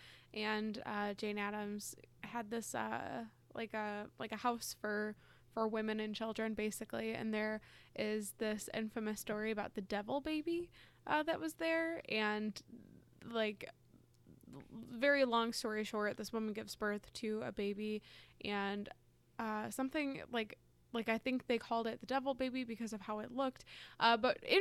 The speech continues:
reality, it was probably just a baby that was born with some physical, uh, deformities. So I imagine, I don't know. That kind of just reminded me of that, of just, like, "Oh, yeah, not,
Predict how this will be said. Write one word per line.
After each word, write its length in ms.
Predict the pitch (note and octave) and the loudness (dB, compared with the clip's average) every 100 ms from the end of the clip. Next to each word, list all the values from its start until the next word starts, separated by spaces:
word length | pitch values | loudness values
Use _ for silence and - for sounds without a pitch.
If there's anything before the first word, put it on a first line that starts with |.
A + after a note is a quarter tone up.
| G#4 | 8
reality, 560 | E4 F4+ A4+ F#4+ F4 F4+ | 8 8 10 8 8 6
it 80 | F4 | 4
was 160 | D#4+ | 2
probably 560 | - F4+ E4+ D#4+ C#4+ C#4+ | 4 2 4 0 0 0
just 240 | C4 - | 0 0
a 60 | B3 | 0
baby 340 | A#3 A#3 A#3 | 2 2 2
that 160 | A#3 A#3+ | 2 0
was 160 | A3+ G#3 | -2 -2
born 260 | A3 G#3+ | -2 0
with 160 | G#3 G#3 | -2 -4
some 220 | - G#3 | -4 -4
physical, 680 | G#3+ G#3 - G#3+ A3 A3+ A3 - - - - - - | -4 -6 -4 -2 0 0 -4 -10 -20 -20 -20 -18 -6
uh, 320 | - G#2+ B2+ G#3+ A#3+ | -4 -2 -4 -6 -8
deformities. 1000 | A3 - A3 G#3+ - - A3+ A3+ - - - - - - - - - - - | -8 -6 -6 -6 -6 -4 -6 -6 -10 -10 -16 -20 -20 -20 -20 -20 -20 -20 -20
So 140 | - - | -8 -4
I 120 | B2 | -4
imagine, 720 | - B2 - - - - A3+ - - - - - - - - | -4 -6 -6 -6 -8 -10 -12 -16 -20 -20 -20 -20 -20 -16 -10
I 60 | |
don't 100 | G#3+ | -6
know. 160 | - G#3+ | -6 0
That 120 | B3 B3 | 2 6
kind 140 | C#4 | 8
of 80 | A#3+ | 6
just 140 | A3 A#3+ | 4 0
reminded 340 | A3+ A3 A3 | 2 2 2
me 80 | G#3+ | -2
of 120 | G#3 | -2
that, 200 | G#3+ A3 | -2 -2
of 140 | G#3+ G#3 | -2 -2
just, 300 | A3 - - - - - - | -4 -6 -14 -20 -20 -10 0
like, 200 | A3+ C#4+ | 2 6
"Oh, 180 | E4 - C#4 | 6 4 -2
yeah, 280 | A#3+ C#4+ B3 B3 | 4 8 8 4
not, 380 | B3 B3 A#3+ B3 | 0 2 2 0